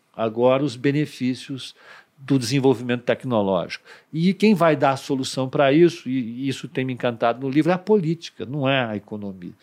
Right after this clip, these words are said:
Não somos nós, economistas, que vamos discutir isso.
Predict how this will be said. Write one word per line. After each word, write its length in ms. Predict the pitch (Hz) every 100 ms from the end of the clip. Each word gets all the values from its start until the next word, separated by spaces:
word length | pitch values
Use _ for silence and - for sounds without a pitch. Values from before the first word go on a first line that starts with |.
| _ _ _ -
Não 80 |
somos 340 | 120 160 143 117
nós, 300 | 139 143 123
economistas, 680 | 131 131 123 123 139 160 143
que 120 | 135
vamos 240 | 123 131 123
discutir 540 | - - - - 117
isso. 160 | 104